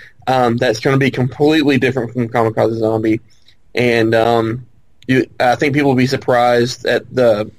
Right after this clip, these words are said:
positions the people who are in the band are gonna be holding, 'cause we're not gonna be holding our typical positions that you would think. Um, so, uh, like, for instance, uh,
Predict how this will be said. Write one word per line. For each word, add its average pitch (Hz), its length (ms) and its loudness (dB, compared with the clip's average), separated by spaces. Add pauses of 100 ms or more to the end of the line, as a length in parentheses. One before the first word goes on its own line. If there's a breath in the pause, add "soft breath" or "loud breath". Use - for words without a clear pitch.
positions 131 840 0
the 127 160 -2
people 127 440 0
who 131 140 2
are 113 160 4
in 120 140 2
the 123 80 0
band 120 240 0
are - 20 0
gonna 117 120 0
be 113 100 -4
holding, 123 440 0
'cause 123 160 -2
we're 123 120 0
not 120 120 0
gonna 123 100 -4
be 120 80 0
holding 120 300 2
our 117 300 2 (640 loud breath)
typical 151 460 0
positions 135 480 0
that 127 60 0
you 123 100 4
would 120 160 0
think. 123 400 -2 (360 loud breath)
Um, 120 480 -2 (1200)
so, 127 340 2
uh, 117 160 4
like, 117 220 2
for 131 200 2
instance, 123 400 -2
uh, 113 340 0